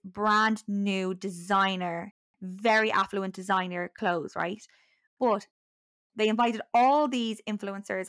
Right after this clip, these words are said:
all these multi-mega billionaires into this pop-up store. And they were spending seven grand on a pair of runners, ten thousand on a, on a coat. And at the end, they're like, "Well, why did you do that?" And they're like, "Well, we could tell this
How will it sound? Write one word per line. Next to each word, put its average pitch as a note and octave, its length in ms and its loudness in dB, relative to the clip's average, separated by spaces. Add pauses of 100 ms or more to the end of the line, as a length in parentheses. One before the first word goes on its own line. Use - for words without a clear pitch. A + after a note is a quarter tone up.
(100)
all A#3+ 320 4
these A3 240 -4 (140)
multi-mega A3 1200 0
billionaires G3+ 880 0
into G3+ 260 -6
this - 180 -4
pop-up - 420 -8
store. - 460 -6 (540)
And G#3 160 -2
they A3 120 0
were A3 120 0
spending G#3 540 -2
seven A#3+ 520 -6
grand G#3+ 420 2
on G3 60 -6
a - 20 -12
pair G#3 280 -2
of G#3 60 -8
runners, G#3 640 -2
ten A3 460 -2 (300)
thousand G#3 460 0
on G3 120 -2
a, G3 60 -12 (140)
on G3+ 80 -2
a F#3+ 60 -4
coat. G3+ 520 -4 (600)
And A3 160 0
at G#3+ 100 -4
the A#3+ 80 -6
end, B3+ 120 0
they're A#3 80 0
like, A3+ 100 0
"Well, A3+ 100 -6
why A#3+ 180 2
did B3 160 -2
you G#3+ 100 -6
do A#3+ 120 -2
that?" A#3 100 2
And A3 80 -4
they're G#3 80 0
like, G3+ 280 -4
"Well, G3+ 320 0 (140)
we A3 160 -8
could - 140 -10
tell A3+ 280 0
this G3+ 220 -6